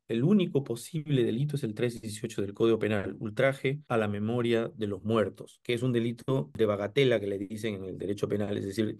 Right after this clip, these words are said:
de muy poca gravedad. Y podría ser denunciado. Si un familiar se entera luego de los episodios, podría haber considerado un ultraje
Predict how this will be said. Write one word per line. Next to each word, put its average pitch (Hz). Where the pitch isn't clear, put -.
de 110
muy 123
poca 117
gravedad. 90
Y 170
podría 135
ser 131
denunciado. 120
Si 110
un 127
familiar 117
se -
entera 120
luego 120
de 113
los 113
episodios, 117
podría 139
haber 120
considerado 110
un 110
ultraje 107